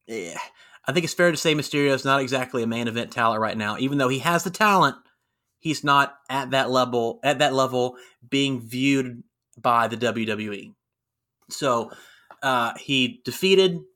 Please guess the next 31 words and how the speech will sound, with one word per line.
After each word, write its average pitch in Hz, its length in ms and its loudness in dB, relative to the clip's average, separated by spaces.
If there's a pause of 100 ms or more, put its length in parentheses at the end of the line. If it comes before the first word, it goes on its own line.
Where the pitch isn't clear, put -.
(280)
Rey 131 100 0
Mysterio. 202 680 4
Now 156 360 0
he's 170 180 -2
defeated 139 400 -2
Kofi 147 340 -4
Kingston, 143 440 -6
who 127 100 -4
had 127 160 -4
this 117 180 -8
long 131 460 -2
W 127 300 -2
W 123 340 -2
E 120 100 -4
title 117 360 -6
reign. 101 320 -16 (600)
So 143 160 -2
the 135 60 2
next 185 320 0
week 202 180 2
on 139 200 2
Raw, 113 400 0 (260)
Cesaro 143 480 0
comes 151 260 -4
out 113 180 2
on 120 180 -2
Miz 110 180 -4
T 156 160 -8
V. 190 380 -2 (760)
Sh-, - 320 -18 (120)
he's 139 380 -4